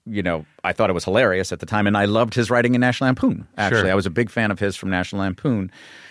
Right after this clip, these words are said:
Speaker 1: And, uh, so, so when Pretty in Pink, uh, uh, came to me and I read Ducky, I was like, "This is it! I, you know, this is,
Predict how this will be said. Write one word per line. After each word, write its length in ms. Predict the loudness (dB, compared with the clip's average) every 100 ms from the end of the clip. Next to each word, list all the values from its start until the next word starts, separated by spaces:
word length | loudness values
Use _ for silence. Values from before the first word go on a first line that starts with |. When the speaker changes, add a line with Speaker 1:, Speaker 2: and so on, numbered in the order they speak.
| -8 -2
Speaker 1:
And, 420 | 0 2 0 -2 0
uh, 420 | 2 2 0 -4
so, 560 | -2 2 4 2 -2 -8 _ _ _ _
so 640 | -4 2 4 4 0 -4 _ _ _ _ _ _ _ _ _ -16
when 380 | -2 0 2 -2 -8 -8
Pretty 180 | 0 2
in 80 | 2
Pink, 340 | 2 2 0 _ _ _ _
uh, 360 | 0 2 0 -4 -10 -18 -16 -8
uh, 100 | -6 -6 -12 -18 -18
came 240 | -6 -4 -2
to 100 | -2
me 260 | -2 -2 -6 -12 -4
and 100 | 0
I 40 |
read 200 | 2 2
Ducky, 280 | 2 2 2
I 40 |
was 100 | 2
like, 140 | 0 -2
"This 180 | -4 -4
is 100 | -2
it! 160 | 0
I, 300 | 0 0 0
you 100 | -2
know, 140 | -4 -4
this 200 | -6 -6
is, 160 | -8